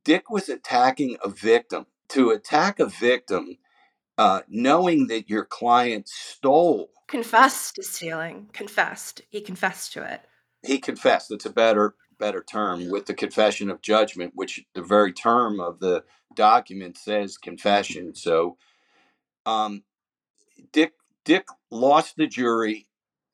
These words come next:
Speaker 1: and Dick's, whatever reputation he has is, is whittling away right in front of our eyes. It's the incredible shrinking man. I don't know what to say other than,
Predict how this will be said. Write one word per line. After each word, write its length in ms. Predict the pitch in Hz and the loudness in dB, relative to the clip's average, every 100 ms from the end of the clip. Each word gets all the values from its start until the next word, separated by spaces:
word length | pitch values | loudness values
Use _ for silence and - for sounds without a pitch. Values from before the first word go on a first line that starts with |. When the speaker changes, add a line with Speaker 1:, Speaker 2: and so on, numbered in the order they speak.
| - | -10
Speaker 1:
and 200 | 117 - | -10 2
Dick's, 460 | 143 151 - - _ _ | 2 2 -8 -18 _ _
whatever 380 | 110 123 156 180 | -4 0 2 2
reputation 880 | 147 139 117 107 - 117 110 117 101 | 2 0 -2 -12 -4 -4 -4 -8 -6
he 200 | 110 101 | -6 -2
has 580 | 107 101 90 78 78 - _ _ _ _ _ | 4 4 4 0 -12 -18 _ _ _ _ _
is, 480 | 110 107 101 - - _ _ _ | -2 0 -2 -8 -18 _ _ _
is 240 | 107 110 92 | -4 -4 -4
whittling 540 | 101 139 170 165 139 | 2 4 4 4 2
away 540 | 104 92 110 123 101 87 | 2 2 4 4 2 -4
right 260 | 95 127 135 | 0 0 -2
in 100 | 123 | -8
front 280 | - 120 120 | -2 0 0
of 100 | 104 | 2
our 200 | 107 101 | 4 6
eyes. 380 | 104 101 90 | 4 0 -4
It's 260 | 90 90 - - | -12 -18 -18 -12
the 140 | 113 110 | -4 -4
incredible 500 | 107 - 120 120 120 | -4 0 0 0 -4
shrinking 480 | - 123 117 110 110 | -4 -4 -4 -4 -2
man. 300 | 120 123 95 | 0 0 0
I 120 | 104 | 2
don't 220 | 107 - | 0 0
know 160 | 104 104 | 0 2
what 220 | 107 104 | 2 0
to 80 | 101 | -8
say 340 | - 117 120 | 0 4 6
other 260 | 98 98 101 | 6 6 4
than, 360 | 101 101 101 | 4 2 0